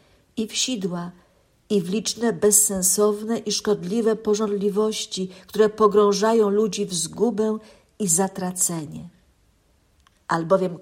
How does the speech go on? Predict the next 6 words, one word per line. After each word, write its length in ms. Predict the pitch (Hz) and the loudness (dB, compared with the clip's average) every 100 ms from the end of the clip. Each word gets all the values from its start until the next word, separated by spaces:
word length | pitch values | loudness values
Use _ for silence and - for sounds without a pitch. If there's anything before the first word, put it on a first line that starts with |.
| - | -12
korzeniem 760 | - 180 160 208 208 214 202 226 | -8 -4 2 2 2 -4 -8 -8
wszelkiego 680 | - 180 175 - 208 196 | -6 -6 -4 2 2 2
zła 540 | 170 156 160 180 214 247 - _ _ _ | -4 -4 -4 -2 -2 -6 -16 _ _ _
jest 380 | 190 202 - 180 | 6 6 6 -4
miłość 480 | 190 220 214 208 - | -2 2 4 2 -6
pieniędzy. 880 | - 202 180 170 156 151 - 135 | 0 0 2 -2 -4 -8 -10 -10